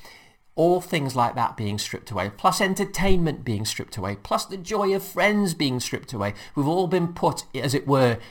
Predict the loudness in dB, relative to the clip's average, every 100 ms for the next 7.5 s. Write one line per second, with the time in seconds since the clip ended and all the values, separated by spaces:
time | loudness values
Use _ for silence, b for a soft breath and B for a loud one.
0 | -4 -2 0 0 2 4 2 2 -4 -6
1 | -12 -14 0 0 2 0 0 4 4 4
2 | 0 -4 -2 -2 -2 -4 -4 -2 -2 -4
3 | -8 -12 B B B 0 0 0 0 2
4 | 2 0 -2 0 -2 -4 -10 -14 -8 -6
5 | -4 -6 -8 -12 b b b b -8 -4
6 | -4 -4 -4 -2 -2 -4 -4 -4 -4 -2
7 | -4 -2 -2 -2 -2